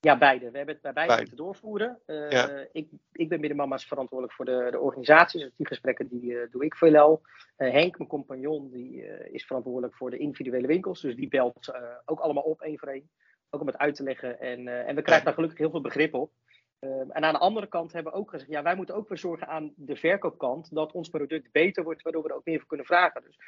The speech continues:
Speaker 1: met de laatste prijsverhoging van afgelopen maand, je moet je voorstellen, wij krijgen hem vanaf één januari al om de oren van de
Speaker 2: Ja.
Speaker 1: producent. Dus wij verliezen gewoon marge en vanaf maart, april kunnen wij hem dan pas eigenlijk doorvoeren naar de retail. Dus, dus ja, dat moet je zelf ook slikken. Maar,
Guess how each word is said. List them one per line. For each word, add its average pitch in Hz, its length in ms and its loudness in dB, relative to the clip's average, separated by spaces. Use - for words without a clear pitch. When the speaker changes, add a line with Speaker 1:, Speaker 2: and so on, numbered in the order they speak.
Speaker 1:
met 156 120 2
de - 80 6
laatste 156 340 4
prijsverhoging 147 760 -4
van - 100 -18
afgelopen 147 380 -8
maand, 151 400 -6
je - 80 -10
moet 139 80 -8
je 131 60 -16
voorstellen, 143 300 0
wij 156 140 6
krijgen 147 300 -2
hem 131 140 -16
vanaf 135 240 -12
één 151 140 -8
januari 135 420 -4
al 123 60 -8
om 120 120 -12
de 120 100 -12
oren 151 220 -6
van 143 120 -14
de 131 80 0
Speaker 2:
Ja. 127 100 10
Speaker 1:
producent. 127 420 2
Dus 139 140 -8
wij 143 200 6
verliezen 151 260 2
gewoon 131 160 -2
marge 156 360 4
en 131 180 -10
vanaf 127 200 -4
maart, 139 320 0
april 160 320 -6
kunnen 135 200 -8
wij 143 100 -2
hem 165 100 -4
dan 151 180 -10
pas 147 300 -12
eigenlijk 143 340 -8
doorvoeren 156 440 -6
naar 135 140 -6
de 123 80 -12
retail. 131 440 -10
Dus, 135 240 -14
dus 135 220 -10
ja, 131 160 -2
dat 123 140 0
moet 147 140 -2
je 143 80 0
zelf 127 180 4
ook 135 160 -4
slikken. 147 340 2
Maar, 127 260 0